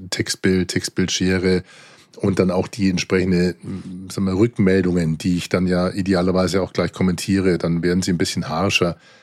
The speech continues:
Da ist Podcasting ja ein anderes Medium, wie wir bei dir auch merken. Und wenn's richtig gemacht wird, eine Bereicherung dessen, was ein Unternehmen nach außen hin strahlt über seine Mitarbeitenden. Und ich finde es, äh, wahnsinnig faszinierend, äh, das jetzt so auch wirklich mal live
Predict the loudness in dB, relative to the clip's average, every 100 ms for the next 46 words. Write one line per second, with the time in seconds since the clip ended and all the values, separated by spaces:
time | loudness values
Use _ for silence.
0 | _ 0 0 0 -4 -4 -2 -2 -2 -2
1 | 0 0 0 -2 -4 0 2 2 2 0
2 | -4 -4 0 0 2 2 2 2 0 0
3 | 0 0 -2 -2 -2 0 0 0 -2 -2
4 | -2 -2 -4 -4 -8 -6 -6 -6 -6 -2
5 | -2 -4 _ -20 -20 _ -8 -4 -2 2
6 | 2 2 0 2 2 2 2 0 2 2
7 | 2 0 -4 -6 -4 -2 -2 0 0 -2
8 | -4 -2 -2 -2 -2 0 0 -2 -6 -6
9 | -4 0 2 4 2 0 0 2 2 0
10 | 0 0 -2 -2 -2 -2 0 0 -2 -10
11 | -20 -20 -16 -6 -4 0 2 2 0 0
12 | 2 2 0 -4 -2 0 2 2 2 -2
13 | 0 2 4 2 0 -2 -2 0 0 0
14 | 2 0 0 -4 -2 0 0 0 2 0
15 | -2